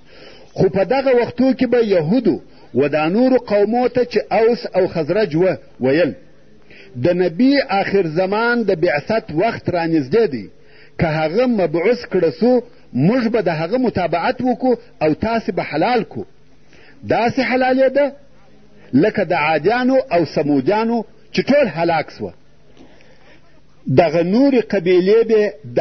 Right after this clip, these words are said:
آخري نبي په راتګ سره بیرولې، چې کم وخت چې هغه نبي ر-، راسي،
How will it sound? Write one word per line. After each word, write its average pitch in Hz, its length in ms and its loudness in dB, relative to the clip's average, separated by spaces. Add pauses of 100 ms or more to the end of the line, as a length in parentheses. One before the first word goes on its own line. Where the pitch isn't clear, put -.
(100)
آخري 156 500 0
نبي 226 280 2
په - 180 -4
راتګ 151 440 -6
سره 220 220 0
بیرولې، 127 600 0 (720)
چې - 80 -2
کم 165 300 -2
وخت 190 300 0 (560)
چې 151 80 -2
هغه 131 300 0
نبي 165 280 0
ر-، 131 220 -2 (100)
راسي، 175 560 0